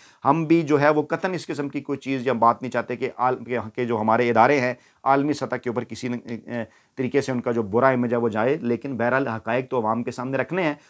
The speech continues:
तो खान साहब ने ये कहा था कि जनाब पहले ज़रा लेवल प्लेइंग फील्ड हो जाए, उसके बाद फिर देखते हैं। तो ऐसी सूरत हाल के अंदर प्लान डी के तहत तहरीक इंसाफ के अंदर,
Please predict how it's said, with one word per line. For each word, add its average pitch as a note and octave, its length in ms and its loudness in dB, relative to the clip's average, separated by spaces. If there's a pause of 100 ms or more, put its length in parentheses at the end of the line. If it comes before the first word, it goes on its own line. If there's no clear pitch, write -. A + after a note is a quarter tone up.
(100)
तो D3+ 60 -6
खान F#3+ 220 8
साहब A3 240 2
ने G#3 80 2
ये G3 60 6
कहा E3+ 180 4
था F3 100 0
कि E3 120 0
जनाब D#3 300 2
पहले E3 360 0
ज़रा C#3 180 2
लेवल B2+ 280 2
प्लेइंग D3 260 -4
फील्ड D3+ 260 -4
हो C3+ 120 6
जाए, - 180 -4 (380)
उसके F#3+ 220 2
बाद F3 160 6
फिर C#3+ 160 -4
देखते A#2+ 300 -4
हैं। C#3+ 100 -2
तो - 160 -6
ऐसी F3+ 260 2
सूरत E3+ 240 2
हाल C#3+ 160 4
के C#3+ 100 -2
अंदर C#3 200 -2
प्लान F3 460 -2
डी C3+ 120 -2
के B2+ 100 0
तहत A#2+ 300 -4
तहरीक C#3 220 -2
इंसाफ C3+ 420 0
के D3 80 -4
अंदर, A#2 280 -2